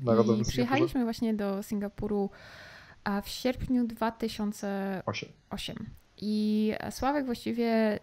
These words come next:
Speaker 2: bardzo szybko znalazł pracę.
Speaker 1: Miałem to szczęście, że wysłałem to całkiem sporo, em, sporo aplikacji o pracę. Niestety z Polski, no, nikt nie odpowiadał. Może to dystans, może, może nie, nie to, że
Speaker 2: Taka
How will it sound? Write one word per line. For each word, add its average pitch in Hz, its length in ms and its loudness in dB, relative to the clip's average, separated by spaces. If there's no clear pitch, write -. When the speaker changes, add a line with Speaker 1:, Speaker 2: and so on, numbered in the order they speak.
Speaker 2:
bardzo 220 440 0
szybko 214 380 -4
znalazł 185 720 -2
pracę. 202 480 0
Speaker 1:
Miałem 240 300 10
to 202 100 8
szczęście, 175 540 10
że 139 340 12
wysłałem 208 500 10
to 339 320 6
całkiem 196 340 10
sporo, 147 480 12
em, 127 220 0
sporo 135 500 8
aplikacji 123 480 8
o 107 60 10
pracę. 147 440 10
Niestety 190 540 12
z - 300 -2
Polski, 165 840 12
no, 202 300 10
nikt 190 260 8
nie 180 100 12
odpowiadał. 147 560 12
Może 170 220 12
to 160 120 12
dystans, 143 540 12
może, 131 240 8
może 131 260 10
nie, 135 180 -4
nie 131 200 -2
to, 127 160 6
że 123 80 8
Speaker 2:
Taka 120 40 -2